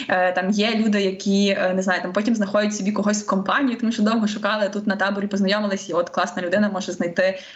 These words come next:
е, собі роботу. Тут це, да, це такий дуже широкий нетворкінг.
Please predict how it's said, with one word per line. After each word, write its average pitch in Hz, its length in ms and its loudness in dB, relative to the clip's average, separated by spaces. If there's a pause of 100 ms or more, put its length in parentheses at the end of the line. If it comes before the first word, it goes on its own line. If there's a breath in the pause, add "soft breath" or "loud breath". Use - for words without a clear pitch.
(100)
е, 185 300 4
собі 190 240 -2
роботу. 196 340 0
Тут 285 120 -10
це, 277 60 2
да, 226 140 2
це 214 120 -2
такий 208 180 0
дуже 240 260 0
широкий 214 460 -2
нетворкінг. 247 580 0